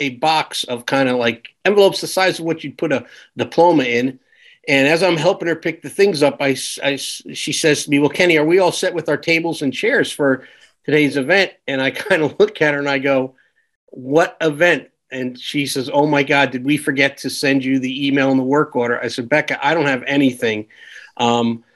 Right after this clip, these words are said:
so we quickly, uh, I contact my warehouse manager, uh, kinda tell him what's going on. And we kinda, you know, put some other things on the back burner and, uh, kinda got what they needed today so that they're gonna have, you know, a,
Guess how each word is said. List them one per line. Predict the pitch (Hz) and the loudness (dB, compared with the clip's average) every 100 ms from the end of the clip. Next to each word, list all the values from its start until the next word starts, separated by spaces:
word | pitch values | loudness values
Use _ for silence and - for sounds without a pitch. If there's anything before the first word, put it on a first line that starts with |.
| _ | _
so | - 160 135 - - | 2 4 4 0 -4
we | 147 | -2
quickly, | 147 214 208 185 165 147 - | 2 2 4 4 4 2 0
uh, | 139 135 | 0 0
I | 143 | 0
contact | 135 165 - 156 - | 0 0 2 0 0
my | 143 | -2
warehouse | 139 151 139 147 - | 0 0 0 -4 -6
manager, | 147 139 135 135 139 135 131 _ _ _ | -6 -4 -4 -2 0 0 -4 _ _ _
uh, | 120 117 | -4 -4
kinda | 113 143 135 | 0 0 0
tell | 135 143 | 2 2
him | 147 | 2
what's | 139 131 | 0 -4
going | 147 135 135 | -4 -4 -4
on. | 135 135 135 | -4 -2 -4
And | 123 | -4
we | 120 117 | -8 -12
kinda, | - 135 127 123 123 | -2 0 2 0 -4
you | 123 | -6
know, | 117 113 - | -6 -6 -4
put | 151 | -2
some | 147 143 | 4 4
other | 143 | 4
things | 139 139 | 2 0
on | 135 | 0
the | 131 | -2
back | 131 135 - | 0 -2 -2
burner | 143 139 135 131 _ _ _ - | -2 0 0 0 _ _ _ -6
and, | 123 123 120 | 0 2 2
uh, | 117 | 0
kinda | 113 135 131 | 0 0 2
got | 135 135 | 0 -2
what | 127 120 | -4 -4
they | 139 135 | -2 0
needed | 127 123 117 117 | -2 -2 -6 -6
today | 123 123 123 | -4 -2 -2
so | 120 127 | -2 -4
that | 123 120 | -4 -4
they're | 123 | -4
gonna | 120 | -2
have, | 120 120 120 | -2 -4 -6
you | |
know, | 117 120 | -6 -6
a, | 120 117 | -8 -8